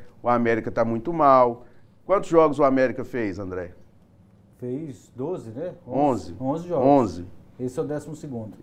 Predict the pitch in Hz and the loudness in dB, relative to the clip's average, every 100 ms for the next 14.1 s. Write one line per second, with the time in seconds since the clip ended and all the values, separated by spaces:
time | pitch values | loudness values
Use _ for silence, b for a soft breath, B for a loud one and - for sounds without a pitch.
0 | - - 110 95 131 151 120 131 120 87 | -16 0 2 2 4 4 6 4 4 0
1 | 95 95 131 151 147 131 95 - - - | -8 0 2 2 4 2 2 -4 -18 -20
2 | - _ _ _ _ - - 113 - - | -20 _ _ _ _ -20 -20 -20 -20 -18
3 | 120 117 120 202 277 160 143 165 294 - | -14 -14 -4 6 6 6 0 -6 -8 -4
4 | 110 113 180 175 107 95 - 156 147 135 | 0 4 4 4 0 -4 -12 -12 -10 -10
5 | 131 - 113 104 101 139 170 90 87 _ | -10 -16 -12 -8 -4 -2 -2 -6 -12 _
6 | _ b b b b - 95 110 104 139 | _ b b b b -18 -4 -2 0 -2
7 | - 127 104 95 - - - 131 131 120 | 0 2 2 0 -16 -20 -14 -8 -8 -10
8 | - _ _ _ - 104 95 110 117 143 | -20 _ _ _ -6 -6 -2 0 2 2
9 | 165 175 - - - 123 104 - - - | 0 -4 -16 -16 -2 0 0 -4 -16 -8
10 | 143 131 110 - - - - - - 82 | -2 0 -2 -14 -20 -20 -20 -20 -14 -6
11 | 87 104 147 147 190 370 359 - - 277 | -4 0 2 2 2 -2 -8 -14 0 2
12 | 302 349 370 - - B B - 120 156 | 4 2 0 -2 -12 B B -4 4 8
13 | 156 147 139 135 127 127 123 120 - 117 | 8 8 6 2 2 -2 0 -4 -4 -6
14 | 92 | -6